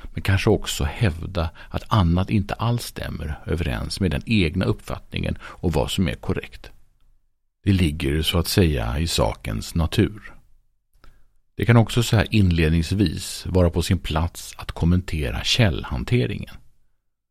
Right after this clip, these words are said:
I arbetet med en bok av denna typ har naturligtvis åtskilliga källor använts,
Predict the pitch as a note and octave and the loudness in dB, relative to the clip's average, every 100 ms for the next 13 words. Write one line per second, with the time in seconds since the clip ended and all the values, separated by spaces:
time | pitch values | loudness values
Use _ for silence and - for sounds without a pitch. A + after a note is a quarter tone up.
0 | _ _ G#2+ A2+ A2 A2+ A#2 A#2+ G#2+ G2 | _ _ 4 6 6 4 4 6 6 6
1 | D#2 D#2 - F#2 F2+ D2+ - C2+ C2+ - | 4 0 0 2 4 2 0 -4 -4 -8
2 | - - - F#2 F#2+ - D2 D#2 - - | -18 -20 -2 2 4 4 0 0 -2 -2
3 | - G#2+ E2 - - G#2 F#2 E2 - G2 | 2 2 2 -6 0 2 4 2 0 0
4 | - - C#2+ - - - - | -2 -2 -2 -2 -6 -10 -14